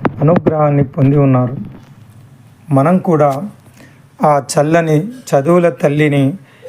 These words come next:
ఆరాధించి, సేవించి, పూజించి, ఆ తల్లి చల్లని చూపులకు, అనుగ్రహానికి పాత్రులమవుదాం.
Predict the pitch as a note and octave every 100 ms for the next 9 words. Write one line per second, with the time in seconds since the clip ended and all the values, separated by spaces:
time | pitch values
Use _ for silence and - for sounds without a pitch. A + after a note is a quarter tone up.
0 | - - - C#3+ D#3 F3 D3 D3+ C#3+ D#3+
1 | C#3+ F3 G3+ - - - - D#3 D#3 E3
2 | D#3+ - D#3+ D3+ D3+ D3+ D3+ D#3 C3+ D3
3 | C#3 D3 - - _ _ _ _ - -
4 | C3 - D3 D#3+ D#3 C#3+ G#3 B3 _ _
5 | _ _ - C#3+ D3+ E3+ D#3+ C#3 - D#3
6 | D3 D#3+ D3 C3 C#3+ E3+ C#4 - D3 D#3+
7 | D3+ C#3+ C3+ C#3 C3 D#3 D#3 C#3+ C3+ -
8 | D3 C3+ C3 B2 B2 B2+